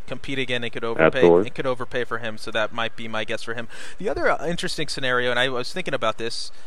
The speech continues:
Speaker 1: um, maybe I should run it by somebody that could, knows more about this than I do. But, uh, what if?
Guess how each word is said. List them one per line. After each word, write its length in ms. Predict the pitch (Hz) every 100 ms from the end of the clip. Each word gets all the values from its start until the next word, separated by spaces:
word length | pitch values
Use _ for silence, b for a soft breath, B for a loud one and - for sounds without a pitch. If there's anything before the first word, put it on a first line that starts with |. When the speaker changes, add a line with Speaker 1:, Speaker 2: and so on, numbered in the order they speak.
| b -
Speaker 1:
um, 340 | 113 107 104
maybe 140 | 139 180
I 40 |
should 180 | - 110
run 140 | 120
it 80 | 117
by 200 | 113 110
somebody 340 | - 123 113
that 200 | 110 107
could, 100 | 104
knows 320 | 101 117 120 120
more 160 | 117
about 320 | 110 110 113
this 160 | 117 -
than 100 | 117
I 80 | 143
do. 140 | 117
But, 160 | 110 113 B B B B -
uh, 140 | - - - 175
what 220 | 175 233
if? 260 | 381 -